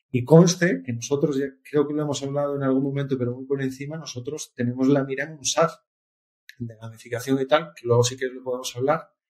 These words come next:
que es, forma parte de la visión y de todo el proceso. Y si, y claro, estamos como a dos bandas, son como dos unidades de negocio, una, uno como sembrando, estamos ahora sembrando un poquito y tal,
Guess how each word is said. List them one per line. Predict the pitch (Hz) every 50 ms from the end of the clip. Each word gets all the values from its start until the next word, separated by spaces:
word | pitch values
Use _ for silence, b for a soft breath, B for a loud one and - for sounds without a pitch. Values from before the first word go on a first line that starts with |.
| _ _ _
que | - 127
es, | 120 -
forma | - 131 135 131 139 139 139
parte | 139 139 139 143 - 147 151
de | 147
la | 143 139 131
visión | 131 131 131 - 143 147 160
y | 165
de | 165 165
todo | - 131 123 123
el | 117 117
proceso. | 120 120 - 156 143 - - - B B B B B B B B B B _
Y | - 139 -
si, | - - - - _
y | 131 120
claro, | 127 147 147 135 123 - -
estamos | - - - 135 139 151 147 -
como | - 170 151 147 135 135 135 -
a | 123 120
dos | 131 147 139 123
bandas, | 123 143 156 165 131 117 - - - _
son | - - 139 135
como | 143 147 151 156
dos | 156 151 -
unidades | 160 151 151 151 151 151 147 139
de | 147 147
negocio, | 147 147 156 170 165 - 139
una, | 131 135 135 139 - _ _ _ _
uno | - 139 135 147 147 143 135 135 - - _ - - - _
como | - 147 139 139 123
sembrando, | - 139 131 131 139 170 180 180 170 156
estamos | 147 - 147 151 151 139 143
ahora | 139 131 131
sembrando | - - 120 127 - 165 185 175 156
un | - -
poquito | - - - 180 - - 131
y | 135
tal, | 131 196 208 202